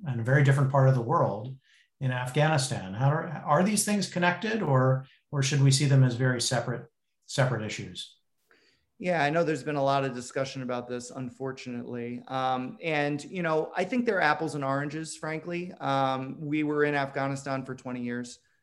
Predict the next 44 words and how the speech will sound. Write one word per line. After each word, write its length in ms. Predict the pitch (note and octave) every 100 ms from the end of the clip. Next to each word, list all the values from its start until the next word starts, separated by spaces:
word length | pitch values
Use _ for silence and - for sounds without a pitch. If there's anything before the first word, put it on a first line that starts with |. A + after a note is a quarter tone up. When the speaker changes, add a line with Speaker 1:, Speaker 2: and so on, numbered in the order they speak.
| -
Speaker 2:
trying 180 | C#3
to 60 | C3+
build 180 | C3+ C3
up 120 | B2+
their 120 | B2+
security 440 | B2 B2 C3 B2+ B2+
forces 460 | C3 B2 A#2+ B2+
to 120 | -
withstand, 680 | B2 B2 - C3 B2+ B2 B2 A#2+ -
you 100 | -
know, 160 | A#2+ A2+
the 120 | A#2
Taliban, 600 | B2+ B2 B2 C3+ C3+ C#3 - _ _ -
right? 300 | C3+ C#3 C#3+
And 200 | C#3 C#3
we, 440 | D3 C#3+ C#3+ - - - -
we 140 | D3+
decided 460 | D3 D3+ D3+ D#3 D3+
that 120 | D3
we 100 | D#3
had 100 | D3+
had 180 | D#3+ E3
enough. 380 | G3 G#3+ - - -
Um, 600 | C#3+ C#3+ C#3+ C#3 C#3+ - _ -
if 300 | F#3+ G3 G3
China, 680 | - F#3+ F#3 E3 C#3 C#3+ D3 _
God 260 | D3+ C#3+ C#3+
forbid, 360 | D3 C#3+ C#3
were 120 | A#2+ C3
ever 180 | C3
to 120 | C3 B2
try 240 | C3+ B2+
to 140 | B2+
invade 460 | B2+ B2 B2+ B2+ B2+
Taiwan 380 | B2+ B2 C#3 B2+
or 80 | C#3
anything 300 | F3 C#3+ B2+
short, 360 | - F3 D#3+
take 180 | - D3+
military 400 | D3 D3 C#3+ C3+
action 320 | C3 B2+ C3+
short 300 | A#2+ - F#3
of 160 | D3 A2
that 320 | A#2+ A2 A2